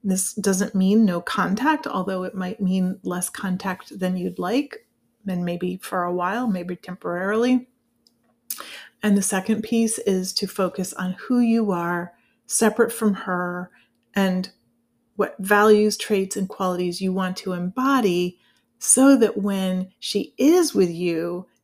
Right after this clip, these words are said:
she experiences you this way. She experiences you as you, not as someone who is experiencing shame or fear because maybe you were a bad mother and now you're desperate to fix it.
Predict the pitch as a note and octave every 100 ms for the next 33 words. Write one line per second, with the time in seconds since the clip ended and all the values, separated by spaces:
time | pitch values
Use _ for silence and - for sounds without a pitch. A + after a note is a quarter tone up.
0 | - - B3 G#3+ A3 - - C#4 C#4 C4+
1 | A3+ G3 F#3 F#3 F3 F#3 E3+ D#3+ D#3 -
2 | - E3 - - - G#3+ G#3 - - -
3 | B3 B3 B3 A#3 A3+ G#3 G#3+ G3+ F#3 G#3+
4 | B3 C4+ G3 F3 G#3+ A3 - _ _ _
5 | _ - B3 C4+ C4 C4 A3 G3+ G3 F#3+
6 | F#3 F3+ F#3+ - - A3 G3+ G3+ G3 F#3+
7 | G3 F#3+ - G3 F#3+ F#3+ F#3+ F#3+ F#3+ -
8 | G3+ F3+ F3 F3 - _ - G#3 G3 G3
9 | F#3+ F3+ G3 F#3 F#3 F#3 F3+ F3 F3 F3
10 | E3+ E3 D#3+ E3+ - _ - F#3+ G3 F3+
11 | F3+ F3+ F3+ E3+ - - E3 - - -
12 | - - - - -